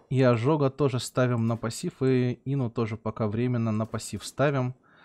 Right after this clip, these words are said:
Пусть быстро копают. Нам нужна эта медь. У них наибольшие, ну, прокачанные навыки, да, нам надо срочно, чтобы они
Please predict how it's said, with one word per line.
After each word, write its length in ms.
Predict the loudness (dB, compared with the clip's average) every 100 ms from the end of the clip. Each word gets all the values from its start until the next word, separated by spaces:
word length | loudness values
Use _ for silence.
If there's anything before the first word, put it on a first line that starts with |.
| -20 -20 _ _ -4
Пусть 240 | -2 -2
быстро 440 | 0 0 0 -2
копают. 440 | 0 0 2 2 2
Нам 460 | 2 2 2 2
нужна 500 | 2 2 2 4 4
эта 220 | 4 2 4
медь. 480 | 4 2 0 -6 -20 -20 _ _ _ _ _ _ _ _ _ _ _ _ _ -4
У 80 | 0
них 200 | 2 2
наибольшие, 840 | 4 4 6 4 4 4 4 4
ну, 180 | 2 0
прокачанные 640 | 0 2 4 2 4 4
навыки, 400 | 6 6 4 2
да, 140 | 0 2
нам 240 | 2 2
надо 240 | 0 0 -2
срочно, 580 | -2 -2 -2 -4 -4 -6 _ _ _ _ _ _ _ -20 -20 _ _ _ _ _ _ _ _ _ _ _ _ _
чтобы 480 | -16 -6 -4 0 2
они 360 | 2 0 -2